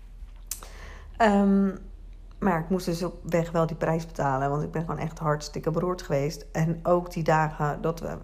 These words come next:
in Italië waren. We hebben dan wel overnacht. Dus twee dagen in de auto. En dan, eh, Italië. De eerste dagen waren niet heel mooi weer. Maar heb ik echt heel veel geslapen. Dus als Stevie, eh, 's morgens naar het ontbijt... Of, ja,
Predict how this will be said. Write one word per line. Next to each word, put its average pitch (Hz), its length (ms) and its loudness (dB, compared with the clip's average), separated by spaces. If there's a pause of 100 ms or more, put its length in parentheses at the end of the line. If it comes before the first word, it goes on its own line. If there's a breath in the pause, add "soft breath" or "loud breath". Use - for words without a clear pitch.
(120)
in 170 220 0
Italië 160 420 2
waren. 160 360 4
We - 60 -8 (240 loud breath)
hebben 160 200 -2
dan 160 80 4
wel 175 220 4
overnacht. 165 720 4 (220 loud breath)
Dus 165 220 -2
twee 180 300 4
dagen 156 260 2
in 160 80 -2
de 151 60 0
auto. 156 580 2
En - 220 -2
dan, 156 300 -2
eh, 76 240 -2 (180)
Italië. 170 500 -4
De - 100 -4
eerste - 260 -6
dagen 160 220 0
waren 160 260 0
niet 180 200 -2
heel 165 400 2
mooi 170 260 0
weer. 156 200 -2
Maar - 320 -14
heb - 120 -14
ik - 80 -12
echt - 180 -8
heel 170 420 0
veel 160 180 0
geslapen. 156 600 -4
Dus 165 120 -6
als 165 140 -4
Stevie, 175 560 -6 (340 loud breath)
eh, 170 460 -2
's 170 160 -8
morgens 170 380 0
naar 160 100 -2
het 170 100 -2
ontbijt... 165 400 0
Of, - 260 -10 (140)
ja, 160 320 -4